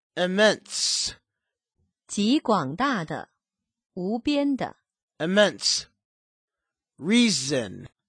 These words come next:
Speaker 2: 理由、理智。
Speaker 1: Reason. Sense.
Speaker 2: 官能、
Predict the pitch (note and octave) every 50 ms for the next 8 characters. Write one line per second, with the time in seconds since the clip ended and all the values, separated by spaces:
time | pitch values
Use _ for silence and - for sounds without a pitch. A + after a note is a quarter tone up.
0 | _ _ _ _ _ _ _ _ _ _ _ _ _ _ _ - F#3+ G3+ G3+ F#3+
1 | F3+ E3+ D#3+ D#3+ D#3 D3+ D3+ D#3 F3 G#3 A#3+ C4+ _ _ _ _ _ _ _ _
2 | _ - F#3+ F#3+ E3+ D#3 C#3 C3+ C3+ - - C#4+ B3+ F#3+ - - _ _ _ _
3 | _ _ - - D#3 G#3+ A#3+ A#3 F#3 C3 C#3 G#2 E2+ E2+ D#2+ - _ _ _ _
4 | _ _ _ _ _ _ _ _ _ _ _ _ _ _ - - - - - -
5 | - B3 G#3+ E3 - - - - - - - - - - - _ _ _ _ _
6 | _ _ _ _ _ _ _ _ _ _ _ - - D#4 D4+ D4+ D#4 D#4 C4 G3+
7 | D#3 C#3 C3 C#3 D3+ F3 F3 -